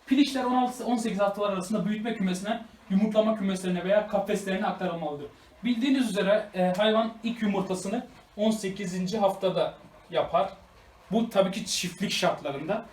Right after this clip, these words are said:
Köy şartlarında beslenen hayvanlarda veya ırktan ırka değişebiliyor. Biz sadece ortalama olarak kılavuz on sekizinci haftada atılıyor. Yirminci haftadan sonra yirmi bir, yirmi ikinci haftalarda, e, bir sıralı yumurtaya geç-, geçiş sağlanıyor.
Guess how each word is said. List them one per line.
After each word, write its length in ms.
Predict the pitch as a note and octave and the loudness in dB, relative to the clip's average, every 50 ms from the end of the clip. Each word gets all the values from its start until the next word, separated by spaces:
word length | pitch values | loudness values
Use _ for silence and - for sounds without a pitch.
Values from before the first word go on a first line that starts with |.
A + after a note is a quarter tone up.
| - - - | -20 -16 -4
Köy 180 | - A#3+ A3+ | -2 -2 0
şartlarında 480 | - - G3+ F3+ - - F3 F3 E3+ E3+ | 2 2 2 2 2 0 -2 -2 0 0
beslenen 420 | F3+ E3+ - - F3+ F3 F3 F3 | -2 -2 -2 -4 -2 -2 -2 0
hayvanlarda 540 | E3+ E3+ E3+ E3 D#3 - D3+ C#3+ D3 D#3+ - | 0 0 0 -2 -4 -4 -4 -4 -4 -2 0
veya 400 | E3+ F3 E3+ E3 F3+ F#3 - - - - - - A3+ | 2 2 4 4 2 0 0 -8 -12 -20 -8 0 0
ırktan 360 | G3+ E3+ - - A3 G#3+ F#3 | 0 0 2 4 4 4 4
ırka 360 | E3 D#3 - - G#3+ F#3+ E3+ | 2 -4 -4 0 0 0 2
değişebiliyor. 680 | E3 D#3 D#3 D3+ - E3 D3 D3+ E3 D3+ D3 D3 E3+ G#3 - - - - - - - - - | 2 -2 -2 -2 -2 -4 -4 -4 -6 -6 -4 -4 -4 -4 -6 -10 -18 -20 -20 -20 -20 -6 -2
Biz 240 | C4 B3 - - - | -2 -2 -2 -2 -2
sadece 340 | C4+ B3+ A3+ F3+ E3+ G#3 A3+ | 0 2 2 2 0 0 6
ortalama 500 | A3+ A3 G#3+ - A3 A3 A3+ G#3+ G3 F#3 | 6 6 6 6 2 6 6 6 6 6
olarak 320 | E3+ E3+ F#3+ A3+ - - - - - - - - - - - | 0 2 2 2 2 0 -12 -18 -20 -20 -20 -20 -20 -18 -6
kılavuz 360 | - A3 G#3 G3+ F#3+ G#3+ A3 | -2 2 2 2 2 2 0
on 120 | G#3 G#3 G3 | -2 -2 -2
sekizinci 400 | G3 G3+ F3+ F3 F#3 F#3 F#3 F#3+ | 0 -2 -2 -2 -2 4 4 4
haftada 300 | - - G#3 G3+ G#3+ G3+ | 4 4 2 0 2 0
atılıyor. 340 | G3 - G3+ G#3 A3 G#3+ | 0 -2 -4 -2 -2 -2
Yirminci 400 | G#3 G#3+ G3+ G3+ G3+ F#3+ F3 F#3+ | 0 0 0 2 0 0 4 4
haftadan 340 | F#3+ F#3 - F3+ D#3+ D#3+ D3+ | 4 4 4 -2 -2 -2 -4
sonra 500 | D3 - - F#3+ F#3+ G3+ G3 F3+ E3+ E3 | -4 -4 0 2 2 2 2 2 0 0
yirmi 360 | D#3 E3 F3+ E3+ F#3 F3+ F3 | 0 0 0 0 0 0 0
bir, 80 | E3+ D3+ | -2 -4
yirmi 200 | F3 F3 F#3 F3+ | -2 0 0 0
ikinci 260 | F3+ - F3+ F3 F3 | 0 -2 -4 -2 -2
haftalarda, 600 | E3 E3 - E3 E3 E3 E3 E3 A3+ B3 - - - - - - - - - - E3+ | -2 -2 0 0 0 0 0 0 -4 -4 -4 -6 -14 -20 -20 -20 -20 -20 -18 -6 -2
e, 420 | D#3+ D#3 D#3 D#3 D#3 D#3 D#3 D#3+ - - - - - - - - - - | 0 0 2 0 0 0 0 -2 -4 -6 -10 -18 -20 -20 -20 -20 -10 -8
bir 60 | A3 | -8
sıralı 640 | G#3+ - - - F#3+ F#3+ F#3+ F#3+ G#3+ A3 G#3+ G#3+ E3+ | -6 -6 -6 0 4 6 6 6 6 4 2 2 0
yumurtaya 460 | E3 E3+ E3 D3+ D3 - F3 F#3+ G3+ | -2 -2 0 -2 0 0 0 0 0
geç-, 360 | F3+ F3 E3+ D#3+ - - - - - - | 0 -2 -2 -2 -2 -6 -10 -12 -10 -6
geçiş 360 | F3 E3 - - G#3+ G#3 - | -6 -4 -4 -4 -6 -6 -6
sağlanıyor. 540 | - F#3+ D#3+ D#3 D3+ D3 D3 D3+ C#3+ B2+ - | -2 -2 -2 -2 0 -4 -4 -4 -6 -10 -10